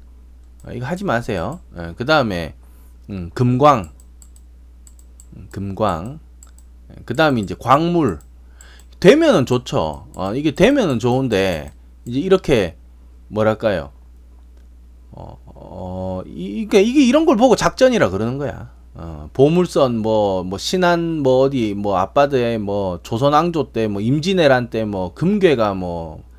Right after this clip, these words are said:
아니면 이 차 대전 때 무슨, 뭐, 뭐, 어? 뭐, 미국 배가 뭐, 아니면 독일 저, 뭐, 잠수함이 뭐, 금괴를 싣고 뭐, 이런 내용들.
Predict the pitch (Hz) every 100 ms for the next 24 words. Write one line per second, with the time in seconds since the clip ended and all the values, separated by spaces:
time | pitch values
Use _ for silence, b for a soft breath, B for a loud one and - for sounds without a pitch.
0 | b - 139 123 165 175 214 180 147 135
1 | 123 117 107 139 151 110 90 101 95 -
2 | b b b b b b - 95 92 -
3 | - - - - - 156 - - - -
4 | - - 87 87 98 160 196 135 - 147
5 | 170 117 107 92 110 135 - 151 175 190
6 | 175 135 131 139 113 117 - 139 185 190
7 | 202 170 143 113 98 98 92 - 196 190
8 | 147 120 147 139 139 117 107 160 180 147
9 | 127 131 120 92 127